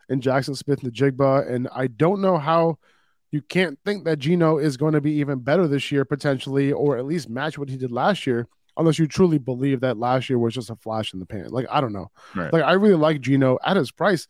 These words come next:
Speaker 1: Q B sixteen, bro. Like, it's kinda ridiculous, given that he was a Q B one all of last season. Like,
Speaker 2: Yeah.
Speaker 1: he was an every week starter for you. And now his offense got better. You got Zach Charbonnet.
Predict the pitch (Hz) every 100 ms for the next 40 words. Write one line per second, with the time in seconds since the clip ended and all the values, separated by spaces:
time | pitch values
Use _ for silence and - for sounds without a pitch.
0 | _ _ _ _ _ - 247 311 - 202
1 | - - 143 135 110 156 180 _ _ _
2 | _ _ - 156 156 - 254 175 123 156
3 | 190 98 - - 156 160 135 143 - 123
4 | 151 131 123 - 175 165 139 123 147 120
5 | 131 139 117 123 110 - 143 104 _ _
6 | _ _ _ _ - - 165 160 151 135
7 | 160 151 147 147 - 123 151 110 - 80
8 | 73 - _ _ - 127 123 202 190 160
9 | - _ _ _ 156 143 185 - 139 131
10 | - - _ _ - 120 139 123 98 139
11 | 156 95 - _ - 120 143 165 135 151
12 | 135 143 127 113 101 98